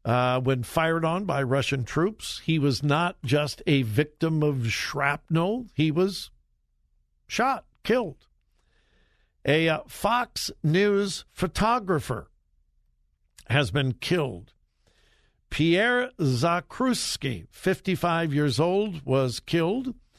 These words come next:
He was working alongside, alongside Fox News State Department correspondent Benjamin Hall, who was wounded. And, uh,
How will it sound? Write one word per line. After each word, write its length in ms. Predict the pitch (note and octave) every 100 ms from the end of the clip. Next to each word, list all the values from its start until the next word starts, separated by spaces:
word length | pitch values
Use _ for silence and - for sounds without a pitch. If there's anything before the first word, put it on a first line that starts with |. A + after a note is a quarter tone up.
| _ _ _ _ _ _
He 160 | C3+ D3
was 180 | D3+
working 380 | B2+ F#3 - F3
alongside, 800 | D#3 D#3 E3 D#3+ - E3+ D#3+ D#3 C3+ B2 - -
alongside 880 | C#3+ C#3 C#3 D#3+ F3 D#3 F3 D3 C3+ -
Fox 400 | E3+ E3+ - F3+
News 240 | D#3+ C#3
State 280 | - E3 E3+
Department 460 | - D#3 D#3+ C3+
correspondent 880 | - D3+ C#3+ - D#3 D3 C3 C#3+ A2+
Benjamin 560 | D3+ E3+ B2+ C3 B2+ A2 -
Hall, 540 | G#3+ G#3+ G2+ B2 F3 - - _ _ _ _ _ -
who 120 | E3
was 180 | E3 B2
wounded. 840 | C3+ G3 C4+ G3 C#3+ E3 G#3 G#3 - -
And, 400 | D#3 D#3+ D#3+ D#3+
uh, 200 | D#3+